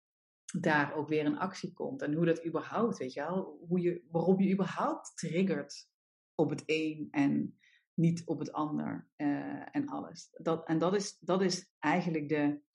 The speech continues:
misschien wel een van de meest waardevolle dingen die we ons eigen hebben gemaakt, die we ook heel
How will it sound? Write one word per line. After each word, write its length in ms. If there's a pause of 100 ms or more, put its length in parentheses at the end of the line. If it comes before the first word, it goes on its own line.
(680)
misschien 360
wel 240
een 180
van 100
de 60
meest 320
waardevolle 840
dingen 400
die 140
we 80
ons 640
eigen 480
hebben 240
gemaakt, 360
die 100
we 60
ook 160
heel 280